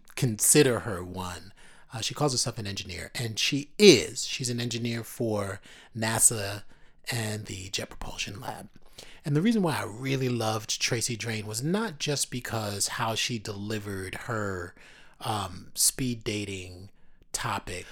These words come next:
but I was enthralled by her incredible optimism and increased enthusiasm for talking about this topic.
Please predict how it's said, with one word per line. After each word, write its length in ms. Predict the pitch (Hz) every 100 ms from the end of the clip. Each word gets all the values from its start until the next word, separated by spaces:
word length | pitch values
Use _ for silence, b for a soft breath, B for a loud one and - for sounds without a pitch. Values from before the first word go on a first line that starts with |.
| B 127
but 300 | 147 147 - -
I 240 | 165 175
was 520 | 151 151 143 127 - - - - - - - -
enthralled 640 | 165 151 - 151 185 208 156
by 140 | 143
her 520 | 123 139 127 120 117 - - - -
incredible 720 | 147 131 - 185 190 170 165
optimism 680 | 123 127 - 117 110 113 110 -
and 80 | 117
increased 440 | 110 - 143 -
enthusiasm 1200 | - 123 - 127 131 113 95 - 151 110 101 101 B B B B
for 580 | - 127 104 98 92 - b -
talking 460 | - 123 113 120 95
about 420 | 92 95 92 95 - - -
this 180 | 107 -
topic. 380 | - - -